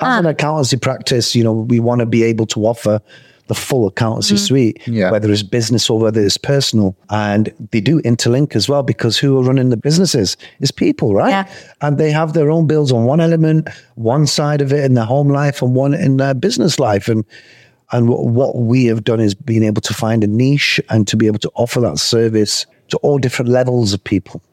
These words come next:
Speaker 2: Yep. And just to finish, you are also a marathon runner.
Speaker 3: I am indeed, yeah.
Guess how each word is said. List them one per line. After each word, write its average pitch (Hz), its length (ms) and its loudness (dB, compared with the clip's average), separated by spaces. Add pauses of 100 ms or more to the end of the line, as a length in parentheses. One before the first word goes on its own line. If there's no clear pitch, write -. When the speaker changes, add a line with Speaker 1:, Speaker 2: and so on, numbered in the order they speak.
Speaker 2:
Yep. 202 220 0 (640)
And 226 180 4
just 269 480 0 (100)
to 226 200 -2
finish, 196 500 0
you 202 220 2
are 185 120 2
also 190 260 -2
a 214 40 -2
marathon 269 460 2
runner. 160 280 2 (300)
Speaker 3:
I 123 140 -2
am 117 140 0
indeed, 110 340 -4
yeah. 120 140 -2